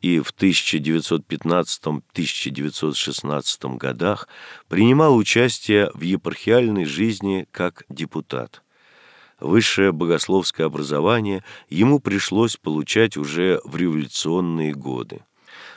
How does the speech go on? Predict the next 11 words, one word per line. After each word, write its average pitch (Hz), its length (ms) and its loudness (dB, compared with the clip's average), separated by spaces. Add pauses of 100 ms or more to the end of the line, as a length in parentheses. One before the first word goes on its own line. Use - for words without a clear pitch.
В - 80 -20
тысяча 82 360 -2
девятьсот 76 440 -2
шестнадцатом 76 600 -6
году 76 400 -2 (260)
он 113 240 4
поступил 104 540 -2
в - 100 -10
Казанскую 92 680 0
духовную 87 560 0
академию 76 680 -4